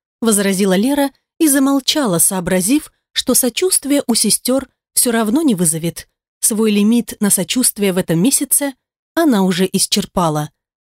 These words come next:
Морозовы снова поглядели друг на друга. "По-моему, ей нужен новый клин", нашлась с очередной гениальной идеей возмущалка.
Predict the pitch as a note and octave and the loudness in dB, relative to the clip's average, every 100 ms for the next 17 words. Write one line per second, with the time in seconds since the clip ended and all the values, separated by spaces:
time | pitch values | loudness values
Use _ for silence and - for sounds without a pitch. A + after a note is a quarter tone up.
0 | _ A3+ A3+ A3 G#3 G3 F#3 - A#3+ D4+ | _ 0 2 2 2 0 0 -2 0 0
1 | E4+ D#4+ C#4+ G#3 F3+ F3 F3+ G#3 E3+ - | 0 0 0 2 2 2 0 0 -2 0
2 | G#3 G#3 E3+ D#3+ D#3 _ _ _ _ _ | 0 0 -2 -2 -2 _ _ _ _ _
3 | _ _ - G3 F#3 G3 E4 F4 E4+ C4+ | _ _ -4 0 2 4 2 4 4 4
4 | A3+ G#3 B3+ C#4+ D#4 D#4 - _ _ - | 4 4 4 4 2 2 -2 _ _ 2
5 | A#3+ G3 F3 G#3+ - D#4 B3 D#3 B2 _ | 4 4 2 -2 0 2 2 2 -4 _
6 | _ _ _ - G3+ G3 C4 C#4 - - | _ _ _ -2 0 0 0 0 0 -4
7 | _ - D4+ D4+ C#4 A3 G3 E3 F#3+ F#3 | _ -6 -2 0 2 2 2 2 2 2
8 | E3+ E3+ F3 F#3 E3 G3+ F#3+ F3+ G3+ A#3+ | 2 2 0 0 2 2 2 0 -2 -2
9 | - E3+ D3 E3 D#3 | -2 -2 -2 -4 -4